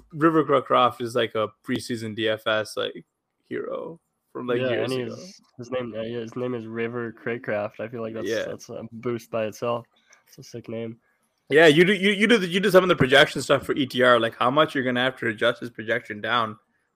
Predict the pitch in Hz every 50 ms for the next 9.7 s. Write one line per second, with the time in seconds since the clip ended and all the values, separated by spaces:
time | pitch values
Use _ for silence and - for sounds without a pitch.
0 | _ - 107 98 95 110 110 120 120 - - 107 107 113 127 147 - _ _ _
1 | _ _ _ _ _ _ - 123 135 131 131 127 123 117 113 110 107 113 127 139
2 | 139 135 127 113 - - - 110 104 101 98 87 110 _ - - 131 113 110 107
3 | 110 117 113 113 104 107 98 - 120 110 104 - 110 104 101 - - - - -
4 | - - 113 110 107 107 107 104 101 104 - 104 101 - _ _ 107 104 104 -
5 | - - - - 120 110 - 117 113 117 113 110 110 110 110 110 110 110 110 -
6 | 110 107 - - 120 110 110 110 - - 113 110 - 113 110 107 107 113 123 -
7 | 117 110 110 107 107 107 107 110 - - 101 107 - - 110 107 104 - _ _
8 | _ _ _ _ _ _ _ - 110 110 113 113 113 110 110 110 110 104 - -
9 | _ _ _ _ - 123 127 127 123 120 120 120 120